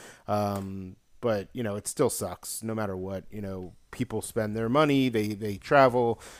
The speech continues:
and they get there, and, you know, hours sometimes before the game, it gets canceled, and, and, you know, you're all hyped up to go, and, and, you know, maybe it's your first game, maybe it's your first bowl game, and, and, and all this stuff, and, and,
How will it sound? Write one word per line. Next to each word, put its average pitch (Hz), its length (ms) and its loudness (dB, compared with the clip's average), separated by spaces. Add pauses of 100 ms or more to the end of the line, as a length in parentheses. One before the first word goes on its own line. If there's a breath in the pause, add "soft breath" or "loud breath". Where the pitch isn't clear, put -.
and 123 160 2
they 113 180 6
get 127 280 6
there, 110 320 2
and, 107 260 -4
you 107 80 -6
know, 92 220 -8
hours 123 480 6
sometimes 113 600 0
before 110 300 -2
the 107 100 -2
game, 117 360 2
it 90 40 -8
gets 104 200 -6
canceled, 107 440 -4
and, 95 220 -10
and, 98 240 -10
you 117 60 -4
know, 87 100 -8
you're 101 220 -8
all 104 140 -4
hyped 104 260 -6
up - 160 -8
to 104 80 -14
go, 139 340 8
and, 107 160 -4
and, 95 300 -10 (360 loud breath)
you 113 60 -4
know, 98 100 -4
maybe 110 240 0
it's 113 120 -4
your 113 80 -4
first 127 260 -2
game, 135 220 4
maybe 117 180 -2
it's 117 100 -6
your 113 100 -10
first 123 280 -4
bowl 139 180 0
game, 113 240 -2
and, 107 120 -6
and, 110 180 -6
and 107 180 -8
all 127 200 0
this 117 160 -4
stuff, 117 480 4
and, 101 160 -8
and, 98 300 -10